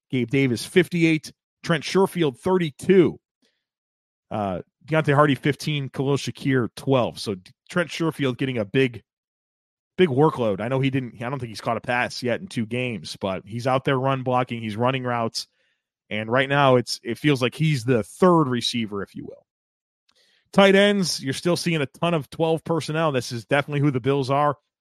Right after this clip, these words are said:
Dawson Knox, fifty-five of seventy-eight offensive snaps. Dalton Kincaid, forty-seven. Quinton Morris got on the field for fifteen. When it comes to running backs, James Cook, forty-six of seventy-eight snaps.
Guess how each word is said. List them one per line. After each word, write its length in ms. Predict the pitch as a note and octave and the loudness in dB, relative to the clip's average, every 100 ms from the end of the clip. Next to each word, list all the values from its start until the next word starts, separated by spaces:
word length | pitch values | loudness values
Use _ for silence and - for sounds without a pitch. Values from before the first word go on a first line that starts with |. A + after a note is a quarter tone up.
| _ - | _ -4
Dawson 320 | D#3 E3 D#3 | 0 0 0
Knox, 300 | D3+ D3+ - | -2 -2 -4
fifty-five 840 | - F#3 E3+ E3+ D3+ - D3+ D#3 D3 | -2 0 2 -2 -6 -2 0 2 0
of 120 | C3 | -2
seventy-eight 480 | - D#3 D3+ D3 D3 | 0 0 0 -2 0
offensive 440 | D3 D3 C3+ B2+ | 0 -2 -6 -6
snaps. 360 | - C#3 C3+ - | -4 -4 -4 0
Dalton 240 | C#3+ D3 | 0 -2
Kincaid, 420 | - A#2+ C3 A#2+ | -10 -6 -4 -4
forty-seven. 800 | - C3+ A#2 - D#3+ D#3 D#3 C#3+ - _ _ _ _ - | -2 -2 -2 -4 -2 0 0 -4 -12 _ _ _ _ -6
Quinton 220 | F3+ D3 | -4 0
Morris 320 | D#3+ C#3+ A#2 | 0 0 -2
got 160 | C3 B2 | -4 -4
on 80 | |
the 60 | A#2 | -4
field 280 | - B2 A#2 | -2 -2 -2
for 100 | G2 | -6
fifteen. 680 | - D3 - E3 F3 E3+ D3 _ _ _ _ _ - | -2 -4 -2 -2 0 -2 -6 _ _ _ _ _ -10
When 120 | C#3 | -8
it 40 | C3 | -4
comes 220 | D3+ C3+ | -6 -6
to 80 | A2 | 0
running 300 | C#3 F#3 F3+ | 2 4 4
backs, 440 | E3+ F3 - - | 2 2 -2 -14
James 360 | B2+ C3 A#2+ - | -10 -10 -10 -8
Cook, 420 | - F3 - - _ _ _ | 0 0 0 -14 _ _ _
forty-six 520 | - E3 D3+ - D#3+ D3 | 0 0 0 -4 -4 -4
of 100 | B2 | -2
seventy-eight 500 | D#3+ D3+ C#3 C3+ B2+ | 0 0 0 -4 -4
snaps. 540 | C#3+ C#3 C3+ - - | -4 -4 -4 -6 -14